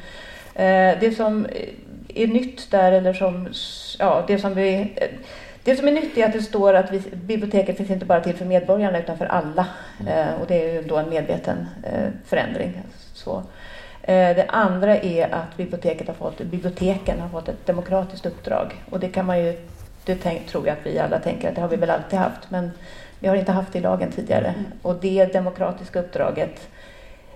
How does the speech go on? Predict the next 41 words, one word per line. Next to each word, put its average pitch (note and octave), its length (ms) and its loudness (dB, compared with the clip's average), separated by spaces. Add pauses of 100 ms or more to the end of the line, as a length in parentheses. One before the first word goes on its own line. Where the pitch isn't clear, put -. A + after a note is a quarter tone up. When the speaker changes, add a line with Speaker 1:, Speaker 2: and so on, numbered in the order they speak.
(180)
Speaker 1:
eh, - 200 -10
tampas F3+ 340 -2
vi - 40 -4
ganska G3+ 220 -2
mycket - 220 -6
med - 120 -2
i - 40 -4
Sverige - 280 0
nu, - 160 -4
vad, E3 180 -2
hur E3+ 100 -6
vi E3 100 -8
ska - 140 -4
tolka D3 340 -2
det, - 160 -2
vad D#3 100 2
det D#3 80 -4
betyder, D#3 500 -6
hur E3+ 100 -6
man D#3+ 120 -6
ska - 120 -10
förstå - 420 -6
det, E2+ 200 -2
om - 160 -6
det, - 180 -2 (440)
vad, - 240 -4 (120)
ja, - 200 2
i A2 40 -4
Speaker 2:
Debatter? A#2+ 640 0 (680)
Speaker 1:
Ja, F3 360 0
debatter, F#3 880 2
urval. F3+ 600 0 (880)
Eh, E3 680 0 (140)
debatter A#3+ 400 2
och A#3 60 4
urval F3+ 460 2
av F3+ 100 4
medier E3+ 340 4
förstås, F#3 480 -4
men A#3 140 2
också, F3 600 0